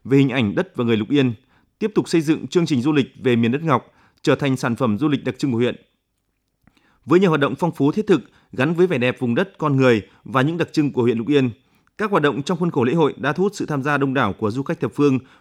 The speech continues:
và bà con nhân dân trên địa bàn huyện. Thông qua lễ hội,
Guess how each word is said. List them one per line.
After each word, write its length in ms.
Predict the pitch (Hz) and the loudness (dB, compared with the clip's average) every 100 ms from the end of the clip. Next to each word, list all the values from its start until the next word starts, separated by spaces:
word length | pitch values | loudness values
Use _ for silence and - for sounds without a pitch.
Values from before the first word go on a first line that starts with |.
| - | -12
và 200 | 98 117 | -4 -4
bà 100 | 113 | -2
con 160 | 135 | -2
nhân 100 | 131 | -2
dân 240 | 120 131 117 | 0 0 -2
trên 200 | - 127 | -2 -4
địa 120 | 104 | -2
bàn 160 | 113 107 | -2 -2
huyện. 200 | 120 - _ _ _ _ _ _ _ | -2 -4 _ _ _ _ _ _ _
Thông 140 | 156 135 | -4 0
qua 100 | 139 | 0
lễ 100 | 127 | 4
hội, 200 | 139 | 2